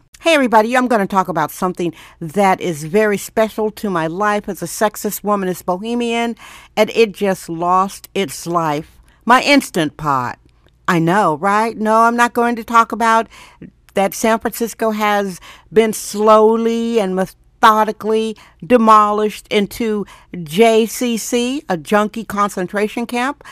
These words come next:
I wish I were kidding, and I made that up, J C C, junkie concentration camp. A junkie is a mentally ill drug addict. That's one of the bigger problems in San Francisco, besides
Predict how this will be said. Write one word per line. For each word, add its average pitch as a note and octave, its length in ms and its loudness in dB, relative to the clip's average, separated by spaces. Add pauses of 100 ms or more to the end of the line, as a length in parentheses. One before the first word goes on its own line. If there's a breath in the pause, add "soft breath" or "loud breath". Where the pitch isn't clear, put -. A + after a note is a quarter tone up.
(140 loud breath)
I F#3 60 0
wish G3+ 180 0
I G#3+ 60 2
were F3 100 0
kidding, F#3 460 -4
and A3 100 0
I G#3+ 80 4
made E3+ 240 0
that D3 180 -2
up, C#3+ 200 -6
J D#3 180 -2
C D#3+ 220 -8
C, D3+ 320 -10 (260 soft breath)
junkie G#3+ 300 0
concentration F3+ 760 -4
camp. G#3+ 300 0
A G3+ 80 -6
junkie G3+ 440 -2 (280 loud breath)
is F3 120 -2
a F#3+ 40 0
mentally G3 440 -2
ill F3 120 0
drug A3 320 0
addict. B3+ 400 -2 (240 soft breath)
That's - 440 -6
one A#3 360 2
of B3+ 60 2
the A3+ 60 2
bigger E3+ 300 -2
problems D#3+ 460 -2
in D#3 80 -6
San D#3 180 -4
Francisco, B3 540 -6
besides G#3 440 -4